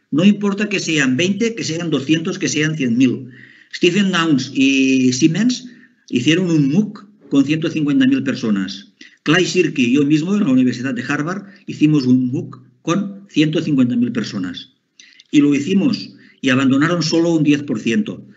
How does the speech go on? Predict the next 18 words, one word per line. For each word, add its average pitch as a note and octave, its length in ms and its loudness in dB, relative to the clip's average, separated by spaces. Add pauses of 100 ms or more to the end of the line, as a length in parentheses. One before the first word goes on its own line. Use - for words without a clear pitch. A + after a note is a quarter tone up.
(120)
Y C3 120 2
lo C3+ 120 4
hicieron E3 360 -2
todo F#3 240 0
de F#3 100 -2
manera D3 500 0
personalizada A2+ 840 -2
y G3 60 0
socializadora, B2+ 1080 -2
trabajando C3+ 520 0
siempre E3+ 640 -2
de C3 140 0
manera C#3 340 0
colaborativa. B2+ 720 0
Y D#3+ 100 -2
no E3 160 0
hay F#3 120 0
problema. E3+ 580 0